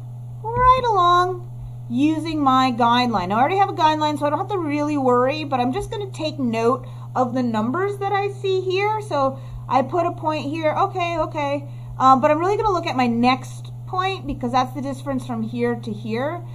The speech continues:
which should start to,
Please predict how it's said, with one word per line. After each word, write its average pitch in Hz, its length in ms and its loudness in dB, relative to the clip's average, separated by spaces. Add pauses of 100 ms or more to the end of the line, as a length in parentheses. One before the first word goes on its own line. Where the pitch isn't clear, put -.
(200)
which 254 340 2
should 262 1200 2 (1040)
start 233 600 2
to, 240 600 0